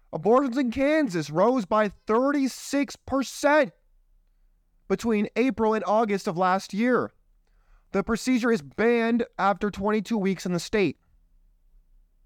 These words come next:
It says, "Its borders with Oklahoma and Missouri, like I said before,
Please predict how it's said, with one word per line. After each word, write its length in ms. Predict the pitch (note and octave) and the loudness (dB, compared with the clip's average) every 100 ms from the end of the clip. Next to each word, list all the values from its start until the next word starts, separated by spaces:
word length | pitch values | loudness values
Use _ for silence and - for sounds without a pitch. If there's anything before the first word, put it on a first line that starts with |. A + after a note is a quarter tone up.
| _ _ _ _ _ _ _ _ _ _ _ _ _ _ _ _ _ _ _ _ _ | _ _ _ _ _ _ _ _ _ _ _ _ _ _ _ _ _ _ _ _ _
It 120 | F3 | -4
says, 300 | G#3 G3+ E3 - _ _ _ _ _ | 0 0 0 -10 _ _ _ _ _
"Its 180 | G#3 - | -4 -4
borders 800 | C#3+ G#3 D#4 D4 G3 F#3 G#3+ - _ _ | -4 0 2 2 0 -2 -6 -12 _ _
with 140 | F3 - | -8 -4
Oklahoma 600 | G3+ G3+ A#3 B3+ G#3 A3 | -4 -2 -2 0 0 -2
and 140 | - F#3+ | -2 -2
Missouri, 480 | G3 G#3+ B3 A3+ G#3+ | 0 0 0 -2 -4
like 160 | D#3 E3 | -4 -2
I 60 | |
said 180 | E3+ G3 | -2 -2
before, 520 | F#3+ - B3 G#3+ G#3 | -4 -2 0 0 -4